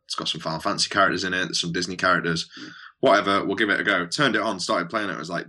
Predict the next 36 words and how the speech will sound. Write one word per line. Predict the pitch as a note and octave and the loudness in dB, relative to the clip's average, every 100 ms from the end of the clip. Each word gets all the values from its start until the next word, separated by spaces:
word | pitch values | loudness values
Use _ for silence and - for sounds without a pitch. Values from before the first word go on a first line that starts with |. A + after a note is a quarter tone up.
| E2+ | 0
"This | B2 B2 G2 | 2 2 0
is | F2+ E2+ - _ _ | -2 -4 -8 _ _
ins-, | F2 F2 - - _ | -10 -6 -6 -8 _
insane. | F#2 F2 - D3 A2 E2+ E2+ | -6 -2 2 2 0 -4 -6
This | - | -4
is | F#2+ - | -2 -2
so | - - - C3+ C3 | 0 2 2 4 4
good." | C3 C#3+ D2 - - _ _ _ _ | 4 4 2 -8 -20 _ _ _ _
And | F#2+ G#2 | -8 -2
then, | G#2+ F#2 - | -2 -4 -10
I, | - - F#2+ | -14 -8 -4
I | |
don't | G#2 A#2+ | 0 4
know, | C3 | 4
I | F#2+ | 4
got | G2+ - | 2 0
hooked. | - B2 - | -4 -4 -4
I | - | -8
played | - B2 A#2 | -2 0 0
the | |
first | - B2 A2 - | -2 2 2 2
one | G#2 G2+ | -4 -6
for | G2 F2+ E2+ E2 - | -6 -4 -2 -4 -2
so | - - A#2 A2 | 2 2 4 2
many | F#2 F2 | 0 0
hours, | E2+ E2+ E2+ F2 | 2 2 2 0
did | F#2 G2+ | 2 2
all | A2 G#2+ | 4 4
the | F2+ | 2
hundred | G2+ F#2+ F2+ | -2 -4 -4
and | F#2 | -4
one | F2+ | 0
Dalmatians, | E2+ E2 E2+ E2+ E2+ E2+ | 0 2 2 2 0 0
found | - G2+ F#2+ | 2 2 4
them | F2 | 2
all, | E2 E3 E2 | 0 0 -4